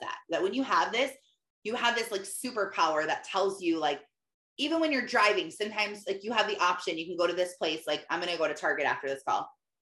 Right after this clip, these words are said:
and I could take the freeway, or I could go, like, the back way, and it's pretty much the exact same amount of time. And sometimes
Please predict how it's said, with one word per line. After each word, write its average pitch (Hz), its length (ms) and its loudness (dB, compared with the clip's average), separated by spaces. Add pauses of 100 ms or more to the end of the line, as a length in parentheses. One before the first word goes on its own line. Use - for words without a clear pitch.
(380)
and 208 100 0
I 240 100 4
could 285 140 -4
take 294 200 0
the 190 80 6
freeway, 226 680 0 (600)
or 220 140 8
I 214 120 6
could 254 220 0
go, 196 420 8
like, 180 240 0
the 180 100 4
back 135 300 -2
way, 247 460 2 (300)
and 214 100 -2
it's - 160 -6
pretty 262 240 0
much 311 220 -2
the 233 120 0
exact 175 460 0
same 208 260 -2
amount 180 260 0
of 165 60 -6
time. 160 500 -2 (140)
And 214 160 -4
sometimes 403 540 0